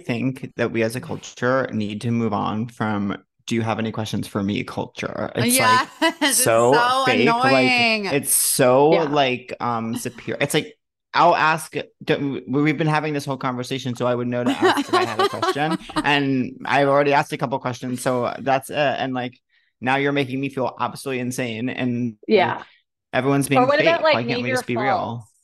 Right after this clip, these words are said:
Speaker 3: I'm so tired of, like, I mean,
Speaker 1: Name
Speaker 3: I've gone through so many interviews in my life with all my training, and it's like having a list of faults that are really positives. It's so,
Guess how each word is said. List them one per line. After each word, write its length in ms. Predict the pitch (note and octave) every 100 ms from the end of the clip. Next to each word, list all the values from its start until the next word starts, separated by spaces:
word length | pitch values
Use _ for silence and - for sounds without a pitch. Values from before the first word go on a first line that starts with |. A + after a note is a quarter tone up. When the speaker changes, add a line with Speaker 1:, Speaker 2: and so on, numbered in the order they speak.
| _ _ -
Speaker 3:
I'm 160 | G#3+
so 200 | A3+ B3
tired 380 | - A#3+ A#3 A#3
of, 100 | A3+
like, 280 | G3+ E3+ - -
I 60 |
mean, 120 | D3 D#3+
Speaker 1:
Name 60 | F#3+
Speaker 3:
I've 40 |
gone 160 | G3+ G#3+
through 120 | B3+
so 220 | - G#3+
many 340 | G#3 G3+ - _
interviews 680 | F#3+ F3+ F3 G#3 A3 A#3 A3+
in 100 | A3
my 180 | A3 G#3+
life 240 | G#3+ A3 -
with 100 | F#3+
all 100 | F3+
my 140 | E3+
training, 540 | E3 - D#3+ F#3 A3 A#3+
and 80 |
it's 160 | F#3 -
like 200 | G3 F3+ _ _ _ _ -
having 300 | F#3+ A3+ A#3+
a 80 |
list 280 | G#3+ G#3+ -
of 120 | G#3 -
faults 340 | E3+ E3+ -
that 100 | F#3
are 80 | E3+
really 220 | E3+ D#3+
positives. 760 | D#3+ D3 D#3 F#3+ G#3 A3 A#3 -
It's 240 | F3+ - -
so, 440 | F#3+ F#3 E3+ -